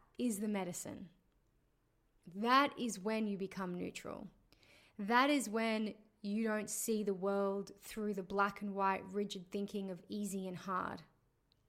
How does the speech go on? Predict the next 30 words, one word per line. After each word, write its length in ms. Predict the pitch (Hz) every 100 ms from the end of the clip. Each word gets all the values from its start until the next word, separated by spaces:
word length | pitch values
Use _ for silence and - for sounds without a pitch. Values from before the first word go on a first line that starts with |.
| - -
I'm 200 | 214 226
gonna 180 | 214 202
leave 180 | 190
it 80 | 180
there. 340 | 226 240 247 247
I 80 | 202
can 140 | 208
hear 140 | 190 190
some 220 | 185 180
rambling 360 | 196 214 214 208
going 240 | 196 196
on 80 | 185
around 320 | 175 185 208
me, 100 | 214
which 200 | 196 -
means 280 | 185 180 180 175
that 240 | 175 196 196
goddamn 420 | 190 185 180 185
drill 300 | 180 175 175
is 140 | 175
gonna 200 | 180 175
start 280 | 165 185 180
again. 380 | 180 185 220 302 - - - - - -
Um, 280 | 180 175 - -
but 220 | 190 208
we 140 | 220 202
love 260 | 180 170
it. 380 | 247 320 - - - - - -
Um, 760 | 196 185 180 175 170 170 175 180 - - _ _ _ _ _ _
and, 720 | - 285 269 254 247 247 247